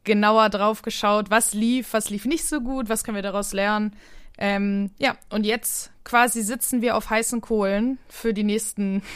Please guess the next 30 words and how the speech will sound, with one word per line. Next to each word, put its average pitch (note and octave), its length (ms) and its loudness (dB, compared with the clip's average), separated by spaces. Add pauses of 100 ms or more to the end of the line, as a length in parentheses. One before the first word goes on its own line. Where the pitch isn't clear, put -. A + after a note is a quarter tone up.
(140)
<laughs> - 260 -20
Wochen, C4+ 560 2
wahrscheinlich A3 460 0
Monate, C4+ 600 -2 (520)
ob G#3 120 0
das G#3+ 160 -6
Ganze A3+ 340 0
eben, G#3 640 0 (280)
ähm, G3 400 -2
bei G3 80 0
einem F#3+ 400 -2
Prototypen, A3+ 600 -6
bei G#3 60 0
einem G3 180 0
einmaligen G3 520 0
Prototypen G3 600 -10
bleibt F#3 520 -4 (500)
oder G3+ 600 2
ob, - 300 -6
äh, F3+ 380 -2
der F3+ 160 -2
W F#3+ 80 0
D F#3+ 140 -4
R F#3+ 160 0
das F#3 180 -4
Format F3+ 380 -4
einkauft G3+ 440 0
für - 140 -8
eine E3+ 140 -6
Staffel. - 520 -6